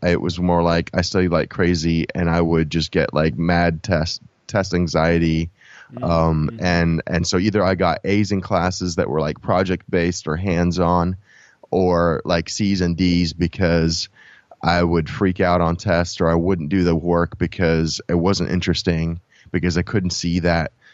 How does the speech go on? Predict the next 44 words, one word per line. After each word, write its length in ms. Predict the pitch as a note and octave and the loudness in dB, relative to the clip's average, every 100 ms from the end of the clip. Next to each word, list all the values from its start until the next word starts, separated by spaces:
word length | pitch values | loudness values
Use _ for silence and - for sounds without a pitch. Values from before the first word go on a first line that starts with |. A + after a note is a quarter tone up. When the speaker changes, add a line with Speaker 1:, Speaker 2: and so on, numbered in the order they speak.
| _ | _
Speaker 1:
connection 560 | - E2+ F2 - F2+ | -2 0 0 0 0
to 120 | E2 E2+ | 0 0
the 120 | E2 | 2
real 260 | E2 E2 | 2 2
world, 460 | D#2+ D#2+ E2 D#2 D#2 | 2 2 2 2 0
like, 160 | E2 E2+ | -2 -2
if 100 | E2 | -2
it 100 | - | -2
was 140 | E2+ | -2
super 380 | - F2+ E2 D#2+ | 0 0 2 2
abstract. 640 | D#2 D2 - D#2+ D2+ - - _ - _ - | 2 -2 -2 0 -2 -6 -16 _ -20 _ -6
And 200 | E2+ E2+ | -2 0
so 360 | - E2+ D#2 D2+ | 2 2 2 2
I, 180 | F#2 E2 - | 0 -2 -2
I 60 | F#2 | 0
ba-, 180 | G2+ G2+ | 0 0
basically 520 | E2 F2+ G2+ A2 F2 | -2 0 0 0 -2
stumbled 420 | E2+ F2 E2+ E2 | -2 0 0 0
my 160 | D#2+ D#2 | 0 0
way 160 | D#2 D#2+ | 0 -2
through 220 | - D#2 | -2 -4
college. 480 | - D#2+ D#2 D2+ D#2+ | -2 0 0 -2 -2
You 100 | E2 | 0
know, 80 | |
I 60 | E2 | 2
mean, 160 | F2+ F2 | 2 2
I 80 | |
did 280 | F2 F2+ D#2+ | 2 0 -2
well 300 | - G2 F#2+ | -2 0 2
enough 280 | F2 F2+ E2+ | 2 0 0
to, 360 | - E2 D#2+ B1+ | -2 0 0 -2
I 40 | |
think 200 | - G2+ | -2 -2
I 80 | F2+ | 0
had, 100 | E2+ | 2
like, 160 | E2 D#2+ | 0 -2
a 60 | |
two 200 | D#2 G2+ | -4 0
nine 260 | F2+ E2 E2 | 2 2 0
nine 240 | E2 E2+ | 0 2
when 120 | E2 | 0
I 100 | D2+ | -2
graduated, 720 | D2+ E2 D#2+ D#2+ D2+ D2+ D2 | -2 -2 -2 0 0 0 -2
but 200 | D2+ E2 | -2 -2